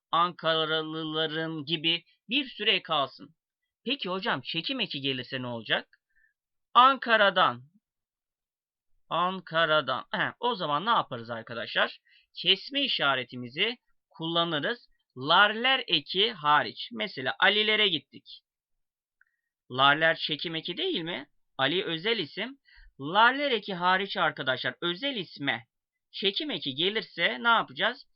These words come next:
Kesme işaretini kullanacağız. Şimdi burada da baktığımızda zaten ülkemiz,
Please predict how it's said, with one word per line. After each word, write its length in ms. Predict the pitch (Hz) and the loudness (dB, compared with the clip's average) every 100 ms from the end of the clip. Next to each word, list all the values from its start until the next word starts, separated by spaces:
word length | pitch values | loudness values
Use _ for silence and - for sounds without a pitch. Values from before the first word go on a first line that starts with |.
| _ | _
Kesme 400 | - 214 208 175 | -4 -2 -2 -4
işaretini 640 | 143 - 117 107 160 190 214 | -4 -4 -4 -6 -4 -4 -4
kullanacağız. 680 | - 147 135 117 - - _ _ _ _ - | -8 -4 -4 -6 -12 -16 _ _ _ _ -10
Şimdi 240 | - 302 | -6 -6
burada 360 | 262 156 190 320 | -6 -6 -6 -2
da 140 | 269 | 0
baktığımızda 540 | 175 196 - 311 269 151 | 0 -2 -2 -10 -6 0
zaten 280 | 190 247 226 | 0 0 -4
ülkemiz, 800 | 180 196 - 214 226 180 - | -6 -4 0 0 0 -2 -6